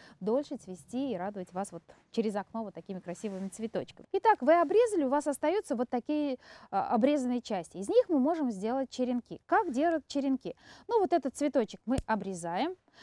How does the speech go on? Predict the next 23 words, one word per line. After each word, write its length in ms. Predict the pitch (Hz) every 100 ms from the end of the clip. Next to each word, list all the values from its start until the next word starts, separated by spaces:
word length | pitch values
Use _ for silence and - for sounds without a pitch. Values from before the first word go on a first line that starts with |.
| - _ _ _ _ _ _ _
Все, 240 | - 392
которые 380 | 330 302 311 302
у 60 | 277
нас 220 | 269 247
есть 240 | 269 247
бутончики, 720 | 196 262 330 247 - 190 - -
тоже 300 | - 277 190
срезаем. 540 | 196 254 294 330 349 392 _ _ _ -
Остается 520 | - - 285 466 -
у 40 | 302
нас 200 | 262 285
вот 140 | 254
такая 320 | - - 294
часть. 340 | 277 202 170 - _
Что 220 | - - 440
мы 100 | 359
делаем 360 | 262 294 277
дальше? 320 | 190 170 - -
Листики, 500 | 294 440 - 330 247
которые 400 | 262 254 269 220
внизу, 360 | 208 247 214
тоже 360 | 185 247 208 185
обрезаем, 640 | - 226 262 277 311 320